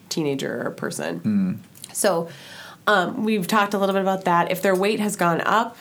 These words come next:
Speaker 1: it's just, "What have you been doing that's awesome?" If their weight has gone down or stays the same, it's going through, "Okay, what it, roughly what'd you eat today? What'd you have your kid eat today? Where can we add more calories?" So it's not, um,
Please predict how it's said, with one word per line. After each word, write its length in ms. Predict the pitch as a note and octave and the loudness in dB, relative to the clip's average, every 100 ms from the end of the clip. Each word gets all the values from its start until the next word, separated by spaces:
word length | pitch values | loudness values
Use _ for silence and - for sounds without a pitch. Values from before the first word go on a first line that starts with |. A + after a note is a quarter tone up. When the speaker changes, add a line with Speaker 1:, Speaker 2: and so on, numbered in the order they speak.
| - - - - - - | -20 -20 -20 -20 -8 -2
Speaker 1:
it's 220 | F3+ - | -2 0
just, 200 | E3+ F3 | -2 2
"What 140 | F3 | 2
have 100 | F3+ | 4
you 60 | F3 | 4
been 140 | E3+ | 2
doing 240 | E3+ E3 D#3+ | 2 2 2
that's 180 | D#3 E3+ | -2 0
awesome?" 640 | - E3 E3+ G3 G#3 A3 - | 2 2 2 0 0 -4 -6
If 100 | E3+ | -2
their 100 | E3+ | 0
weight 180 | E3 D#3 | 2 0
has 120 | D3+ | -2
gone 300 | D3 C#3+ D3+ | 0 0 0
down 420 | D3 D3+ E3+ F3+ | 0 2 2 2
or 120 | D3+ | 0
stays 300 | D3 D3 C#3+ | -2 -4 -4
the 60 | C#3+ | -6
same, 380 | - F3+ G#3+ F#3 | -4 -2 0 -2
it's 180 | - | -4
going 320 | - E3+ E3 D#3+ | -4 0 0 0
through, 280 | E3+ E3 D#3 | -2 -2 -2
"Okay, 220 | - E3 | -4 -2
what 180 | D#3+ E3 | 0 0
it, 140 | - G2+ - | -2 -8 -10
roughly 380 | - G3+ F#3+ F#3+ | 0 0 2 2
what'd 200 | F3 F3 | 2 2
you 100 | F3 | 2
eat 160 | F3 E3+ | 0 0
today? 420 | E3+ D#3+ D#3 D3+ | 0 2 2 0
What'd 200 | E3 F3 | 0 2
you 60 | F3 | 2
have 80 | E3 | 0
your 80 | |
kid 140 | E3 E3+ | -2 -2
eat 140 | D3+ | -2
today? 380 | D#3 D3+ D3 D3+ - - - - - | -2 -2 -2 -6 -12 -20 -20 -20 -6
Where 160 | F3+ F3+ | 0 0
can 120 | F3 | 0
we 80 | - | -2
add 200 | - - | -2 -4
more 120 | C#3+ | -6
calories?" 560 | C#3+ - D#2+ A1+ - - | -6 -6 -4 -6 -8 -8
So 160 | F3 F#3+ | -2 0
it's 180 | F3+ - | 0 0
not, 320 | G3+ A3 G3 - | 2 2 0 -2
um, 340 | F3 D#3+ C#3 | -2 -2 -4